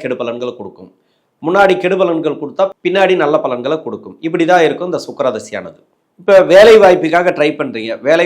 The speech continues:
வாய்ப்புல நிறைய தடைகள், தாமதங்கள், எங்க போனாலும் நெருக்கடிகள், இது மாதிரியான அமைப்புகள்ல இது வரைக்கும் இருந்திருந்தீங்கன்னாக்கா, இந்த அர்த்தாசிரம சனி, சுக்கிர தசை சரியில்லைன்னா கூட ஒரு சில பிரச்சனைகளை கொடுக்கும். இப்ப அது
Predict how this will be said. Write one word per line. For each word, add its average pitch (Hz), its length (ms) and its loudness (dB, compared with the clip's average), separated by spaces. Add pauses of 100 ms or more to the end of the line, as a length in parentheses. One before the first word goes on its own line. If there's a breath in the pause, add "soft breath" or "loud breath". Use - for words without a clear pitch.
வாய்ப்புல 151 380 -2
நிறைய 123 300 -6 (120)
தடைகள், 110 360 -6 (880)
தாமதங்கள், 127 580 -4 (460)
எங்க 143 200 -4
போனாலும் 147 380 -2
நெருக்கடிகள், 117 500 -6 (480)
இது 151 140 -4
மாதிரியான 160 340 0
அமைப்புகள்ல 156 460 -4 (100)
இது 123 160 -6
வரைக்கும் 143 280 -4
இருந்திருந்தீங்கன்னாக்கா, 117 720 -8 (600)
இந்த 143 140 -2
அர்த்தாசிரம 180 560 0
சனி, 151 200 -4 (480)
சுக்கிர - 360 -8
தசை 139 260 -6
சரியில்லைன்னா 143 520 -2 (120)
கூட 139 120 -4 (220)
ஒரு 143 160 -4
சில 131 180 -6
பிரச்சனைகளை 131 520 -6
கொடுக்கும். 104 280 -16 (520)
இப்ப 170 300 2
அது 170 100 0